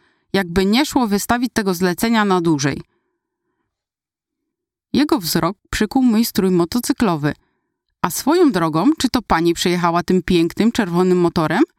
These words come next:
Skierował wzrok w lewo, w stronę okna. „Tak”, odpowiedziałam z podniesioną głową, a oburzenie od razu mi przeszło.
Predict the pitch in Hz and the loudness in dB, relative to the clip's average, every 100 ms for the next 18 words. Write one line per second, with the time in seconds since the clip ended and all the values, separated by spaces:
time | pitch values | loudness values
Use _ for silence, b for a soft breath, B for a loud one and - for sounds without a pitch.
0 | _ _ _ - - 185 180 170 170 151 | _ _ _ -8 -4 -2 0 0 -2 -2
1 | 180 175 165 160 165 151 185 - - 165 | -2 -2 -2 0 0 -2 -4 -6 -4 -2
2 | 202 - 175 - 151 175 _ _ _ _ | -2 -2 -4 -2 -2 -4 _ _ _ _
3 | _ _ _ - 233 175 - - 208 - | _ _ _ -2 0 -2 -8 -6 -4 -2
4 | 196 185 185 175 175 - 175 180 - 180 | -2 0 0 0 -2 -2 0 0 2 2
5 | 180 175 180 175 220 b b b 240 233 | 2 2 0 -2 -4 b b b -2 2
6 | 226 214 190 208 214 185 180 214 214 - | 2 2 0 0 -2 -2 -2 0 0 0
7 | 175 165 - 151 | -4 -4 -2 -4